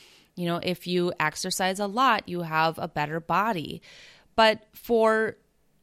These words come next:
uh, someone with an undefined ego, that's actually not true. So we'll get to that in a couple of minutes. For people with a defined ego, it is true. What you put in is what you receive.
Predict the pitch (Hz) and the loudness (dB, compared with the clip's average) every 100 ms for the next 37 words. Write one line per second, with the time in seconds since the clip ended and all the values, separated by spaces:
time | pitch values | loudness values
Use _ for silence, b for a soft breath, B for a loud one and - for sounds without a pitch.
0 | _ 196 202 190 - 185 254 277 359 233 | _ 2 4 4 0 -4 0 0 0 -2
1 | 214 196 185 240 240 - 196 180 175 233 | -2 0 0 2 0 0 -2 -2 -4 -2
2 | 208 170 165 185 185 - 180 - - 175 | 2 2 2 2 0 2 -2 -2 -4 -2
3 | 160 156 - 185 170 104 95 - 185 202 | -2 -2 -4 0 0 0 -6 -4 -2 -2
4 | 196 220 233 220 180 185 180 170 180 - | -2 -4 -4 -2 0 0 -2 -6 -6 -6
5 | 160 151 165 151 - - - - b b | -8 -6 -4 -4 -6 -6 -8 -8 b b
6 | b b - 226 247 240 226 202 196 175 | b b -4 0 0 0 0 -2 -4 -4
7 | 185 - 190 262 254 - 175 165 165 147 | -4 -2 0 2 0 -2 -4 -4 -4 -2
8 | 156 220 - b b b 202 208 277 349 | -4 -6 -8 b b b 4 6 6 4
9 | - - 135 95 - 175 190 208 202 220 | -2 -4 -4 -4 -8 0 2 2 0 -6
10 | 220 214 170 160 160 190 - 170 160 160 | -4 -4 -2 -2 -2 -6 -6 -8 -4 -4
11 | - 165 156 151 143 - - 147 - 50 | -4 -6 -8 -8 -6 -6 -4 -6 -8 -12
12 | - - | -16 -20